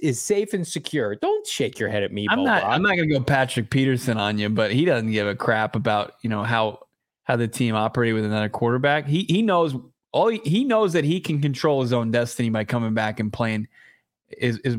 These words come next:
Speaker 2: is what he's capable of playing. Like, it, it's, it's not, he doesn't, like, I'm sure he would have wanted the team to be more competitive, and, but he doesn't get, get lost in the weeds thinking about, "Well, if you guys just done your,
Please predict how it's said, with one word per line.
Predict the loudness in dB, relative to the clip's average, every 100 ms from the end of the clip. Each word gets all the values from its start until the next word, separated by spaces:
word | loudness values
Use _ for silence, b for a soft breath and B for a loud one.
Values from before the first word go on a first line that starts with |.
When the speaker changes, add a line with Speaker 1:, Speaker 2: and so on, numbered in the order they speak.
| -4
Speaker 2:
is | -8 -4
what | 0 0
he's | -2
capable | -2 -4 -2 -4 -4
of | -4
playing. | -4 -4 -6 _
Like, | -2 0
it, | 0
it's, | -2 -4 -2
it's | -2 0
not, | -2 0
he | 0
doesn't, | 2 0 -2 B B B
like, | 0
I'm | 2 0
sure | 0 2 2
he | 0 -4 -4 -2
would | 2 2
have | 2 -2 -4
wanted | 0 0 0 0
the | -2
team | -2 0
to | 0
be | 0
more | 0 0
competitive, | -2 0 2 2 2 0 -2 -10 B B B
and, | -4 -4 -4
but | -2 0
he | 2 2
doesn't | 2 0 -2
get, | -2 -6 _ _ _ _ -20 -20 _ -4
get | -2
lost | 0 2 2 0 -2
in | 0
the | 2
weeds | 2 2 0 0
thinking | 0 0
about, | 0 0
"Well, | 0
if | 0 0
you | 2
guys | 2 2 2 -2
just | -2 -2 0
done | 0 0
your, | 0 -2